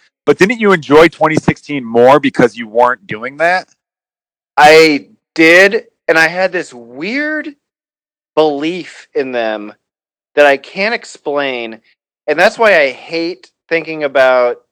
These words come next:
Speaker 2: Chris Bryant slipping as he throws to first. I've never really talked about this with you. I can't physically, I don't like to think about that game for some reason.
Speaker 1: You know, when I watch highlights of it, which I still, every, you know, once a week, I'll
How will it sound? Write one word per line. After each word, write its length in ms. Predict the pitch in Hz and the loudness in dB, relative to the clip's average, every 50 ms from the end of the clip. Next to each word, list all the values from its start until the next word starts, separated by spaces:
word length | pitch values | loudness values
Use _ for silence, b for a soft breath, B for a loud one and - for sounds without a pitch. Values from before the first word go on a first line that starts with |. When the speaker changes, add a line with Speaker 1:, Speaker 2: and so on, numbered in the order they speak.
| _ _ _ | _ _ _
Speaker 2:
Chris 260 | - - 165 160 - | -8 -4 -4 -4 -6
Bryant 460 | _ - 147 147 139 139 139 135 135 | _ -2 0 2 2 2 0 -4 -8
slipping 580 | - - - - - 143 143 143 156 151 143 135 | -14 -20 -20 -14 -8 -8 -6 -6 -6 -8 -6 -4
as 160 | 131 123 110 | -4 -4 -6
he 80 | 123 117 | -8 -18
throws 340 | 107 - 131 127 123 117 - | _ -6 -4 -4 -4 -4 -6
to 80 | - 120 | -12 -14
first. 420 | - - - 127 117 110 98 - | -14 -6 -4 -4 -4 -4 -4 -4
I've 140 | 135 139 147 | -4 -2 2
never 200 | 208 269 311 330 | 2 2 2 2
really 220 | 302 277 233 185 156 | 0 2 0 0 0
talked 380 | - - 151 156 160 160 - | -2 0 2 2 2 0 -2
about 260 | 156 135 120 117 110 | -4 -2 -2 -2 -2
this 180 | - 117 110 110 | -6 -12 -16 -16
with 140 | 113 107 101 | -20 _ -16
you. 260 | 113 110 104 104 113 _ _ _ _ _ _ _ _ _ _ _ _ _ _ _ _ _ _ - | -12 -10 -10 -10 -12 _ _ _ _ _ _ _ _ _ _ _ _ _ _ _ _ _ _ -2
I 140 | - 170 170 | 0 0 0
can't 640 | 160 - - - 208 196 196 208 220 214 _ - _ _ _ - | 0 -2 -12 -10 -6 -4 -4 -4 -4 -6 _ -16 _ _ _ -6
physically, 800 | 180 180 170 175 175 - - 170 170 160 151 147 147 143 - _ | -6 -6 -4 -6 -10 -8 -6 -6 -4 -4 -4 -4 -6 -10 -12 _
I 100 | - 151 | -6 -2
don't 260 | 156 185 220 214 175 151 | 0 0 0 -2 -2 0
like 340 | 151 156 170 165 - - _ | 2 2 2 0 -4 -14 _
to 120 | - 143 | -20 -20
think 280 | _ - 156 160 151 - | _ -10 -10 -10 -8 -8
about 300 | 139 120 131 123 120 - | -4 -2 0 -2 -2 -2
that 160 | - 113 104 | -6 -10 -8
game 380 | 101 107 104 98 92 73 58 _ _ _ _ _ _ _ _ _ _ _ _ _ _ _ _ _ _ _ _ _ _ _ _ _ - | -8 -10 -10 -10 -12 -14 _ _ _ _ _ _ _ _ _ _ _ _ _ _ _ _ _ _ _ _ _ _ _ _ _ _ -10
for 80 | 151 143 | -10 -8
some 240 | - 165 147 139 131 | -4 -4 -4 -2 -4
reason. 420 | 123 113 104 90 92 73 - _ _ _ _ _ _ _ _ - | -6 -8 -8 -12 -16 -20 -20 _ _ _ _ _ _ _ _ -4
Speaker 1:
You 100 | 156 175 | -2 0
know, 120 | 196 220 | 2 4
when 100 | 208 196 | 4 6
I 80 | 190 185 | 6 6
watch 240 | 180 175 175 160 - | 6 6 6 6 6
highlights 540 | - 160 151 160 165 156 147 135 - - 135 | 4 6 6 6 6 6 6 4 6 6 4
of 160 | 123 110 110 | 4 6 6
it, 180 | 117 117 104 | 4 4 4
which 180 | - 131 127 - | 4 2 4 6
I 60 | 139 | 4
still, 380 | 127 - - 156 135 127 120 127 | 4 4 6 4 6 6 6 6
every, 220 | - 139 123 120 127 | 6 6 6 6 4
you 280 | 123 117 127 123 127 | 2 2 0 2 4
know, 60 | 120 | 4
once 260 | 117 120 135 131 - - | 4 4 4 2 0 -4
a 60 | 117 | -2
week, 240 | 120 123 120 - 120 | 0 0 2 4 4
I'll 180 | 113 107 107 | 2 2 2